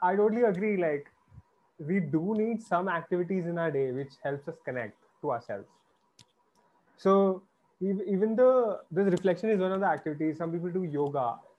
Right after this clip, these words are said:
That also, if you do it with breathing, you do connect with yourself. I do believe that, because I've been practicing it for some time and I really see change in myself. Say, when I exercise, I feel lighter.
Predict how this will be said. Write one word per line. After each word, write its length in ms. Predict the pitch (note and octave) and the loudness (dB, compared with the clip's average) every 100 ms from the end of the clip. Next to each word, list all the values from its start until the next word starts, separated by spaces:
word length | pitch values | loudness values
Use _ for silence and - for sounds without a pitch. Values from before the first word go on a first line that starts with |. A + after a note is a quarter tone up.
| _ - - | _ -20 -2
That 220 | D#3+ F#3 | 0 2
also, 360 | F#3+ F#3 - G#3+ | 0 -2 2 2
if 160 | G3+ | 2
you 80 | G3+ | 0
do 200 | F3 F#3 | 0 0
it 140 | G#3+ G#3 | -2 -2
with 240 | G#3 D3 | -4 -2
breathing, 480 | D#3 F3 D#3 A#2+ A2+ _ _ _ - | 0 2 0 -4 -10 _ _ _ -4
you 160 | E3+ D3 | -4 0
do 180 | F3+ F3 | 0 0
connect 300 | E3 C#3+ - | -4 -4 -6
with 100 | C3+ | -6
yourself. 340 | B2 - G#2+ D3 | -6 -6 -8 -4
I 100 | C#3 | -4
do 120 | C#3+ | -4
believe 240 | C3+ B2+ A2+ | -6 -8 -8
that, 180 | G#2+ G#2+ _ _ _ | -12 -18 _ _ _
because 260 | C#3 D3+ D3+ | -4 -2 0
I've 160 | D3+ | -2
been 180 | D#3 D#3+ - | -4 -8 -4
practicing 460 | C#3 - D#3 E3 D#3 | -4 -4 -8 -6 -6
it 160 | D3+ | -6
for 140 | D#3 D3+ | -10 -8
some 160 | C#3 | -8
time 260 | C#3+ E3 F#3 | -6 -6 -6
and 240 | F3+ F3 E3+ _ _ _ _ D3 | -8 -8 -14 _ _ _ _ -2
I 160 | E3+ | 2
really 340 | F3 F#3 G#3 A3+ | 4 4 4 0
see 220 | G#3+ G3+ | -2 0
change 280 | F#3 E3+ F3 | 0 0 -2
in 80 | |
myself. 400 | E3 C3+ C3 B2 | -4 -4 -4 -6
Say, 240 | - D#3+ D#3 - _ _ | -2 -2 -2 -6 _ _
when 160 | D#3+ G3+ | 2 2
I 140 | F#3+ | 2
exercise, 420 | D3+ G#3 G3+ A3 | -2 -4 -2 0
I 100 | G#3+ | -2
feel 260 | G#3 F#3+ G3 | -2 0 2
lighter. 480 | D#3 C3+ C3+ C#3 | 0 -2 -4 -6